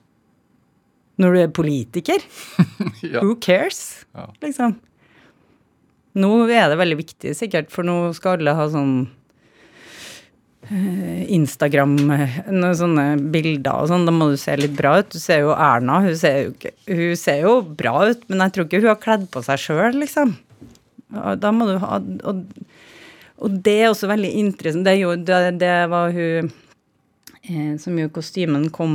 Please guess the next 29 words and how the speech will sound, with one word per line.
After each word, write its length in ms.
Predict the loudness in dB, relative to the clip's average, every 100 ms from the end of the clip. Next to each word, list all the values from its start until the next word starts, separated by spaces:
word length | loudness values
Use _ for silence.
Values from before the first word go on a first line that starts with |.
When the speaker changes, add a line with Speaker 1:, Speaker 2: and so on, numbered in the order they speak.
| 0
Speaker 1:
med 140 | 0
det 140 | 0 0
ganske 280 | -2 -6 -12 _
tidlig, 640 | -12 -8 -2 -2 2 0 0 -10 _ _ _ _
at, 180 | -16 -16 _ -8
eh, 360 | -4 -2 -4 -6
for 180 | -6 -4
vi 80 | -2
hadde 320 | -2 -4 -8
så 160 | -10 -6
dårlig 380 | -2 0 -2
tid 340 | -6 -10 -8 -8
på 160 | -10
opptak 460 | -12 -14 -8 -8 -4
på 100 | -2
Makta. 380 | -2 -2 -4 -4 -6 _ -20 -20 _ _ _
Og 60 | -2
så, 160 | -2 -2 _ _
men 300 | 0 2 2 -2 _ _ _ _ _ _
det 180 | -6 -2
å 80 | 0
drive 160 | -2
på 80 | -2
å 80 | -6
skifte 560 | -8 -12 -16 -12 -8 -8
dress 680 | -6 -6 -6 -8 -12 -12 -8
på 140 | -2
en 100 | 2
mann 220 | 4 4